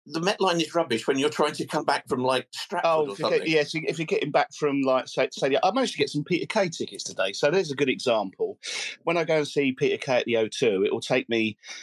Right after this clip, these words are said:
Speaker 2: hour and a half to get there from Croxley or Watford all the way through to Greenwich, and then same sort of time getting back, 'cause it is an absolute nightmare getting back from that part of London. But we haven't come here to discuss this.
Speaker 1: No, no, no. I, I,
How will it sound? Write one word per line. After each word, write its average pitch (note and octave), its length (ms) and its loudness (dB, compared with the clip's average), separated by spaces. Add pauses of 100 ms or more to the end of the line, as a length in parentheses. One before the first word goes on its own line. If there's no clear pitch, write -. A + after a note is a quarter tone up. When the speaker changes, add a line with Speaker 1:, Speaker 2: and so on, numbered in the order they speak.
(320)
Speaker 2:
hour D#3 160 2
and D3 100 0
a C3+ 40 2
half B2 220 0
to - 100 -8
get B2 240 2
there G2+ 320 0 (320)
from A2+ 520 0
Croxley - 440 0
or A2+ 140 2
Watford G2+ 560 0
all C3 140 2
the A#2 40 2
way A2 180 4
through G#2+ 180 -4
to F#2+ 100 -8
Greenwich, G#2+ 460 2
and B2 120 0
then B2+ 280 0 (400)
same C#3 240 0
sort C3 200 0
of - 120 -6
time C3+ 200 0
getting C3 220 0
back, C3 260 0
'cause - 140 -4
it B2+ 80 0
is B2 80 -2
an C3 100 2
absolute C3+ 320 -4
nightmare C3 540 0
getting F2+ 280 0
back - 220 0
from - 140 -4
that - 160 0
part F2+ 220 2
of F#2 60 2
London. F#2+ 320 -2 (180)
But C#4+ 140 0
we E4+ 80 2
haven't C#4+ 260 -2
come F#3 200 2
here C#3+ 220 2
to B2+ 140 -4
discuss - 460 -2
this. - 200 -6
Speaker 1:
No, G#4+ 360 0
no, A#3+ 120 2
no. A3 180 2
I, G#3+ 160 0 (120)
I, D3 120 0